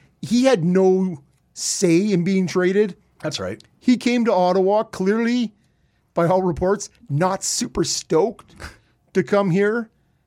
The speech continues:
Speaker 2: But
Speaker 1: Um,
Speaker 2: open-minded.
Speaker 1: Yeah, yeah,
Speaker 2: Yeah.
Speaker 1: yeah, yeah. And I don't for a second believe he didn't try his hardest.
Speaker 2: Right.
Speaker 1: He was, he,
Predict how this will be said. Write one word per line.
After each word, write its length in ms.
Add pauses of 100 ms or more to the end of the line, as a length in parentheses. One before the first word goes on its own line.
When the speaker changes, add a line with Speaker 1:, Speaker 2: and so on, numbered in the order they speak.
(220)
Speaker 2:
But 320
Speaker 1:
Um, 80
Speaker 2:
open-minded. 760
Speaker 1:
Yeah, 140
yeah, 320
Speaker 2:
Yeah. 160
Speaker 1:
yeah, 120
yeah. 300 (380)
And 640 (360)
I 140
don't 240
for 160
a 40
second 440
believe 240
he 100
didn't 220
try 380
his 180
hardest. 460
Speaker 2:
Right. 200 (440)
Speaker 1:
He 200
was, 600 (840)
he, 220